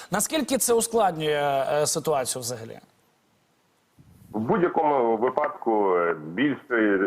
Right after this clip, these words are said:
Speaker 2: більша кількість, е, окупанта на українській землі, вона ускладнює ситуацію. Е, та все ж,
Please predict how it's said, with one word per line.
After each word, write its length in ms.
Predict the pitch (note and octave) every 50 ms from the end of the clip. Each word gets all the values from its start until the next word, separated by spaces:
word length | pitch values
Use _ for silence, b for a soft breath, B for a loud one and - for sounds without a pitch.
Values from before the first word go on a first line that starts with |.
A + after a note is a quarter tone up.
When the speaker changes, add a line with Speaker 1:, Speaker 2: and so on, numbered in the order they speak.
| E2+ D#2+ E2+
Speaker 2:
більша 420 | E2+ G2 B2 C3+ B2 - - A#2 A2
кількість, 480 | - B2+ B2 G#2+ - - G#2 F#2 - - _ _ -
е, 100 | G2+ G2+
окупанта 680 | - - - - - - - B2 A#2 A2 G2+ - G2+
на 100 | G2+ G2+
українській 460 | G2+ - - G#2 G#2 G2+ G2 - G#2 F#2+
землі, 300 | G2 A2 A#2 B2+ C3+ B2
вона 200 | G2 F#2+ G2 G2
ускладнює 520 | G2+ - - - A2+ G2 E2+ E2+ E2+ D2+ -
ситуацію. 540 | E2+ E2 - E2+ E2 D#2 C#2+ - - C2 C2+ - _ _ _ _ _ _ _ -
Е, 220 | E2 F2+ F2 F2 E2+
та 340 | - - G#2 G#2+ A2+ A2+ A2 - -
все 220 | C#3 C3+ B2 G#2
ж, 60 | F2